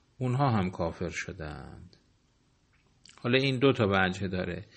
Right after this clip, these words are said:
یکی این که بگن اب ابن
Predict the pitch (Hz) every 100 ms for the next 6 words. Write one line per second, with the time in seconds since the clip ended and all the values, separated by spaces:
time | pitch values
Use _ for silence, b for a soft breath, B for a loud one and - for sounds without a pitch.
0 | B B B - 113 127 120 117 123 117
1 | 113 113 107 110 107 107 110 - b b
2 | b b _ _ - - - - 113 110
3 | 104 - 110 107 104 98 92